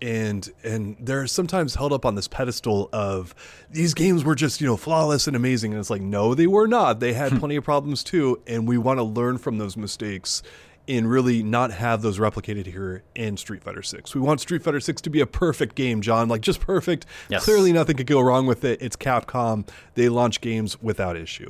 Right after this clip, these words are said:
Speaker 2: Out of the
Speaker 1: Um,
Speaker 2: gate, no, no problems whatsoever, and this is how we're gonna get it done. <laughs>
Speaker 1: <laughs> Yes. So, Capcom, please do not repeat these mistakes. And let's start right here, uh, with the top thing that we had, and that is a balance of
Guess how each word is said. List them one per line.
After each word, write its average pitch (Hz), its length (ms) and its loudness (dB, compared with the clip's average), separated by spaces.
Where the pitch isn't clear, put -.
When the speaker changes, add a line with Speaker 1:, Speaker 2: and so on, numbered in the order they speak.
Speaker 2:
Out 117 200 2
of 131 140 0
the 143 80 0
Speaker 1:
Um, 101 80 -2
Speaker 2:
gate, 139 320 0
no, 113 480 0
no 117 120 2
problems 127 520 0
whatsoever, 110 800 2
and 95 120 -2
this 98 160 -2
is 110 120 -4
how 120 180 2
we're 123 100 4
gonna 117 200 2
get 120 140 0
it 113 100 -2
done. 87 380 -2
<laughs> - 100 -4
Speaker 1:
<laughs> 117 100 -4
Yes. 127 440 -4
So, 160 680 4
Capcom, 185 520 4
please 208 340 2
do 170 160 0
not 165 220 2
repeat 139 400 -6
these 123 220 -4
mistakes. 120 600 -2
And 127 500 -2
let's 135 340 2
start 151 360 0
right 131 240 -2
here, 120 400 0
uh, 95 320 -4
with 101 140 -6
the - 60 -4
top 147 240 -2
thing 151 100 -4
that 135 100 -2
we 123 140 -2
had, 113 340 -2
and 113 140 -4
that 131 140 -2
is 113 160 -4
a 120 140 -4
balance 131 520 -2
of 123 160 -8